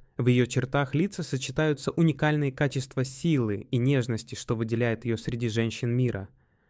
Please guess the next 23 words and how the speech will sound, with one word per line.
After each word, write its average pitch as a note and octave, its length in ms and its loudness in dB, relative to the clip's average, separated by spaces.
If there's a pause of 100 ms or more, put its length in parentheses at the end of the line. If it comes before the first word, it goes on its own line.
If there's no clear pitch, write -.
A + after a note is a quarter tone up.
Её B2 220 4
красота - 420 -2
заключается A#2+ 600 -4
не A#2 120 0
только E3+ 300 -2
в B2 40 -4
внешности, A#2+ 680 -2
но C3+ 180 0
и F#3 80 2
в - 80 -8
чистоте C#3 480 -2
души C3 340 -4
и - 180 -4
блестящем C3 680 -2
уме. A2 340 -4 (480)
Русская B2+ 460 2
женщина C3 460 -2
является A#2 440 -2
символом A#2+ 480 -2
подлинности C#3 640 -2
и B2+ 140 -4
богатой A#2+ 400 0
культуры. B2 560 0